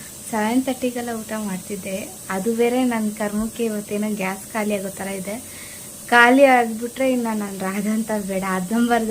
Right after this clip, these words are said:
ಅಡುಗೆ ಆಗ್ಬಿಟ್ರೆ, ಆ, ಕಷ್ಟ ಆಗುತ್ತೆ ಅಲ್ವಾ? ಹ್ಮ್, ಅದೇ ನೋಡ್ತಾ ಇದೀನಿ. ನನ್ಗೇನಂದ್ರೆ ಅನ್ನೊಂದು ಆಗ್ಬಿಡ್ಲಪ್ಪ ಸಾರ್ಗಿಂತ. ನಂಗೆ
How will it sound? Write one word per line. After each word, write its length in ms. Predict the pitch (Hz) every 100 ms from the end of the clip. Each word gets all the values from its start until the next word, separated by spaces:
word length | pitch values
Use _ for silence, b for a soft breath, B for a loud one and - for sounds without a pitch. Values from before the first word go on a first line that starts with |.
| 214
ಅಡುಗೆ 280 | 190 196 208
ಆಗ್ಬಿಟ್ರೆ, 800 | 202 190 - 214 208 190 190 190 269 311 311 233 -
ಆ, 320 | 202 196 185 180 -
ಕಷ್ಟ 240 | 190 -
ಆಗುತ್ತೆ 440 | 196 170 165 - 208
ಅಲ್ವಾ? 800 | 233 208 196 190 226 190 185 - B 339 B - -
ಹ್ಮ್, 680 | 254 220 226 233 233 - 220
ಅದೇ 200 | 220 233
ನೋಡ್ತಾ 480 | 233 233 247 262 254
ಇದೀನಿ. 400 | 247 247 233 - - 214
ನನ್ಗೇನಂದ್ರೆ 800 | 220 226 233 247 254 240 240 254
ಅನ್ನೊಂದು 580 | 202 196 220 247 233
ಆಗ್ಬಿಡ್ಲಪ್ಪ 680 | 196 190 202 208 202 185 190
ಸಾರ್ಗಿಂತ. 720 | 190 196 180 196 208 202 - 190
ನಂಗೆ 720 | 214 190 180 190 247 320 -